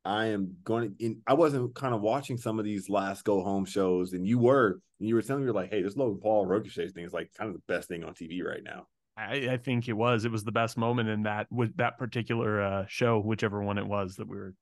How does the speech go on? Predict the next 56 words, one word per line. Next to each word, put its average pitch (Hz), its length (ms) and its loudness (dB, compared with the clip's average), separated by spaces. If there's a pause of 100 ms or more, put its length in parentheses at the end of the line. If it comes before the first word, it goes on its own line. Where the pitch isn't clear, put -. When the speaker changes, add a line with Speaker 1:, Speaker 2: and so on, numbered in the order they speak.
(340)
Speaker 2:
that 127 120 -6
I 110 80 -2
was 101 120 -6
watching. 101 400 0
I 101 40 -8
was 110 100 -6
like, 120 140 0
This 139 160 0
was 226 160 -2
the 151 100 2
only 143 200 4
part 139 240 0
that 135 100 2
I, 131 240 4
uh, 127 180 0
really 135 240 0
connected 123 460 -4
to - 120 -4
while 110 140 6
Speaker 1:
It 147 40 12
Speaker 2:
it 147 40 12
Speaker 1:
was 139 140 10
Speaker 2:
was 127 60 8
Speaker 1:
a - 20 8
Speaker 2:
on. 117 60 8
Speaker 1:
well-told 185 600 4
feud, 185 380 -2
and 139 160 2
I 127 60 4
guess, 175 500 0
you 151 180 0
know, 156 160 2
if 156 80 0
we're 139 120 -4
thinking 180 200 -2
about 139 240 6
it, 131 60 -4
it's 135 100 -4
probably 147 320 2
not 170 240 -2
done. 156 260 2
Ricochet 147 380 -2
is 160 80 0
not 156 160 -2
gonna 147 100 -4
take 139 180 0
the 147 60 -4
brass 123 320 4
knucks 123 360 -2
and, 104 260 -2
and 101 160 0
never 107 260 4
fight 104 200 2
him 143 100 -2
again, 104 240 -2
probably. 104 500 0